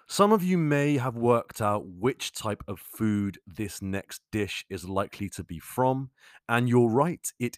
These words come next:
is sushi, but which type? For me, the absolute crowning jewel of sushi can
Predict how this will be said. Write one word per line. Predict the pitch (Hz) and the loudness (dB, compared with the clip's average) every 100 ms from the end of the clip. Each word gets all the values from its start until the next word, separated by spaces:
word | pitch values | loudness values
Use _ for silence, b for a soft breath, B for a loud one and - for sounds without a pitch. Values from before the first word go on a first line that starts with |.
| - | 0
is | 151 147 | 2 2
sushi, | - - 156 - 208 233 _ - | -2 -2 -2 -2 -6 -8 _ 2
but | 104 - | 2 0
which | 95 90 143 - - - - _ _ | -10 -4 -4 -4 -10 -12 -14 _ _
type? | - 226 117 - - _ _ _ _ _ _ | -14 -10 -8 -10 -20 _ _ _ _ _ _
For | - 117 | -2 2
me, | 139 139 131 B B B | 4 2 0 B B B
the | 120 - | -6 -2
absolute | 143 147 - 127 104 92 | -2 -2 -2 -2 -2 -2
crowning | - - 143 147 156 156 113 | -6 0 4 4 4 2 0
jewel | 107 123 123 98 | 2 4 4 0
of | 90 | -8
sushi | - - 131 - 131 131 | -8 -2 0 0 -4 -6
can | - | -6